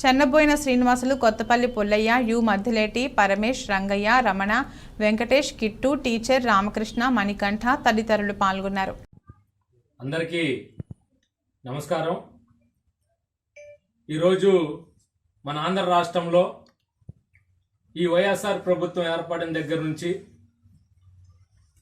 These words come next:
Speaker 2: మా బీసీలపై అనేక దాడులు, దౌర్జన్యాలు, అనేక ఇబ్బందులు గురిచేస్తా ఉన్నారు.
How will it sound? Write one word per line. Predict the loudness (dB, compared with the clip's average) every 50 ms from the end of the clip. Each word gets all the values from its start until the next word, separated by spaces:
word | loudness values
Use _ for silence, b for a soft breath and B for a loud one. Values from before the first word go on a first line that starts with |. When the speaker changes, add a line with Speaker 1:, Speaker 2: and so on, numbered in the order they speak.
| _ _ -8
Speaker 2:
మా | -6 -4 -4
బీసీలపై | -2 -2 -2 -2 -2 -2 -2 -2 0 0 2 2 2 0 -2 -6 -10 -14 -20 -20 -20 -20 -20 -20 -20 -20 -18 -18 -14 -8
అనేక | -4 -2 0 0 0 0 -2
దాడులు, | 0 2 4 4 4 4 4 4 4 4 4 2 -8 -14 -16 -18 -18 -20 -16 -8 -4
దౌర్జన్యాలు, | -2 0 0 0 0 0 2 2 4 4 4 4 4 4 2 2 0 -4 -14 -20 -20 -20 _ _ _ _ _ _ _ _ _ _ _ _ -20 -20 -20 -20 -20 -20 _ _ _ _ _ _ _ _ _ _ _ _ _ _ _ _ _ _ _ _ _ _ _ -8
అనేక | -4 -2 0 0 0 2 2 2 2 2 0 -2 -6 -12 -20 _ _ _ _ _ _ _ _ _ _ _ _ _ _ _ _ -8
ఇబ్బందులు | -8 -4 -2 0 0 2 4 4 6 6 4 4 2 -6 -12 -18 _ _ _ _ _ _ _ _ _ _ _ _ _ _ _ _ -12 -10
గురిచేస్తా | -8 -8 -4 -2 -2 -2 -2 -2 -4 -4
ఉన్నారు. | -4 -4 -6 -6 -8 -10